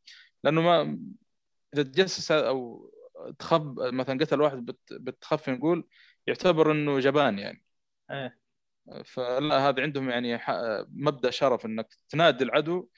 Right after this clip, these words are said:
Speaker 1: حتى لو مثلا طاح سيف ولا شيء، ترجع له، يعني، ويقاتل. بعكس المغول، يعني، نفسهم المغول <laughs> ما عندهم شرف. فتشوف، يعني،
Speaker 2: إيه.
Speaker 1: بالفعل فرق بين المغول والساموراي، يعني، في المبادئ والشرف هذه.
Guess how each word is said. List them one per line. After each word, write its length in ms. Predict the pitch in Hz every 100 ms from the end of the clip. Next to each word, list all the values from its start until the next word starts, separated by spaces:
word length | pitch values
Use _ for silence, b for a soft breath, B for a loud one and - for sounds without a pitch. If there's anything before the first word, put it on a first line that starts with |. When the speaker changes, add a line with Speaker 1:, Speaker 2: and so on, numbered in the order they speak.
| b -
Speaker 1:
حتى 260 | 170 -
لو 100 | 160
مثلا 440 | 156 143 147 143 131
طاح 160 | 151 139
سيف 200 | 160 131
ولا 120 | 131
شيء، 140 | - 151
ترجع 380 | 147 131 127
له، 340 | 147 160 139 123
يعني، 300 | 123 117 120
ويقاتل. 540 | 101 113 123 120 - 104
بعكس 300 | 131 - 147
المغول، 340 | 131 147 120
يعني، 280 | 113 110 - b b -
نفسهم 320 | 220 - 175
المغول 600 | 165 170 196 170 160 151 - 151
<laughs> 180 | -
ما 100 | 151
عندهم 240 | 139 135 120
شرف. 280 | 147 160 156 B B B -
فتشوف، 260 | 143 - 185
يعني، 260 | 156 147
Speaker 2:
إيه. 320 | 143 135 120 110
Speaker 1:
بالفعل 460 | 123 120 160 117
فرق 220 | - 147
بين 260 | 117 117 117
المغول 400 | 113 113 135 113
والساموراي، 840 | 101 95 - - - 117 117 117 92
يعني، 200 | 92 _ _ _ _ _
في 80 | -
المبادئ 460 | 113 110 120 113 101
والشرف 380 | - 104 101
هذه. 120 | 98